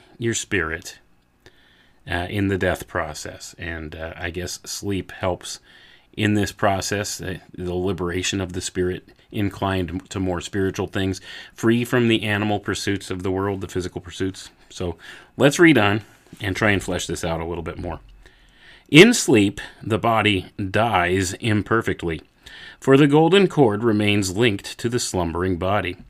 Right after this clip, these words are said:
If the soul is not weighted with material desire, then a natural quiescence ensues. During the brief hours of nightly sleep,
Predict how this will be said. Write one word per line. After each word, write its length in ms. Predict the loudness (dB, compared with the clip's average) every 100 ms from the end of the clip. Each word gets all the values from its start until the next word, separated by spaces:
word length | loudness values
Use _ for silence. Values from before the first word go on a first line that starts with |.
| -20 -20 -18 -2
If 180 | 2 4
the 120 | 6
soul 420 | 4 6 6 6 6
is 160 | 6
not 240 | 4 2 2
weighted 440 | 0 2 0 0
with 260 | -2 -2 -2
material 440 | 0 2 2 0
desire, 640 | -2 -2 0 0 0 -4 -6 -12 -20 -12 0
then 160 | 4
a 80 | 6
natural 460 | 6 4 2 0 0
quiescence 640 | 4 4 4 0 -2 -2
ensues. 580 | -6 -6 -6 -6 -6 -12 -16 _ _ _ -4
During 280 | 0 0
the 80 | 0
brief 320 | 0 0 0
hours 380 | 0 0 2 0
of 100 | -2
nightly 280 | -2 -4 -6
sleep, 380 | -2 0 0